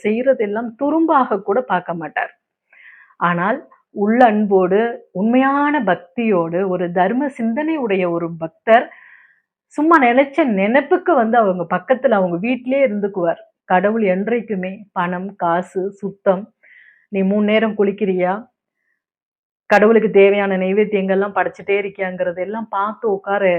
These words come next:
எதிர்பார்த்து உட்கார்றது கடவுள் கிடையாது. அது எந்த தெய்வமாக இருந்தாலும் சரி,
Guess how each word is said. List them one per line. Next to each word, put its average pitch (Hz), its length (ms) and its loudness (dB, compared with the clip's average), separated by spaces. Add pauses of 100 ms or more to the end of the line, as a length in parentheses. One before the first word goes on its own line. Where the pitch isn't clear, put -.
(120)
எதிர்பார்த்து 208 600 -4
உட்கார்றது 185 640 0 (240)
கடவுள் 202 360 -2
கிடையாது. 196 640 -4
அது - 140 -4
எந்த 220 440 -2
தெய்வமாக 190 600 -2
இருந்தாலும் 175 580 -8
சரி, - 180 -12